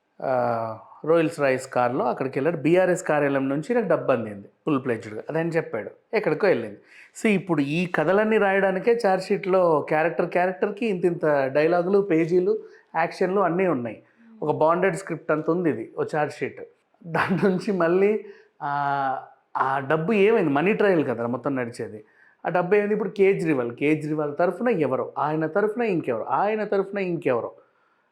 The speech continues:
ఆ ఇంకెవరెవరెవరో వచ్చి ఇది అందుకున్నారు. అందుకొని ఏం చేశారు? డైరెక్ట్ కేజ్రీవాల్కి ఇచ్చేలా? No. కేజ్రీవాల్ ఇవ్వాల్సిన చోట, <clears throat> ఇప్పుడు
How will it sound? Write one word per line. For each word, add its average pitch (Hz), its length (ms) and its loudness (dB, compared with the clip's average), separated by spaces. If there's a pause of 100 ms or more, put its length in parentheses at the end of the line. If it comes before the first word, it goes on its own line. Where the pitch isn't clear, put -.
(120)
ఆ 139 200 4
ఇంకెవరెవరెవరో 202 960 4
వచ్చి 143 540 -2 (600)
ఇది 220 140 0
అందుకున్నారు. 190 640 0 (480)
అందుకొని 208 500 0
ఏం 196 200 0
చేశారు? 185 460 0
డైరెక్ట్ 170 320 0
కేజ్రీవాల్కి 180 560 2
ఇచ్చేలా? 170 280 0
No. 151 360 0 (480)
కేజ్రీవాల్ 208 680 4 (180)
ఇవ్వాల్సిన 226 840 2
చోట, 165 200 2
<clears throat> - 720 -2
ఇప్పుడు 220 380 -2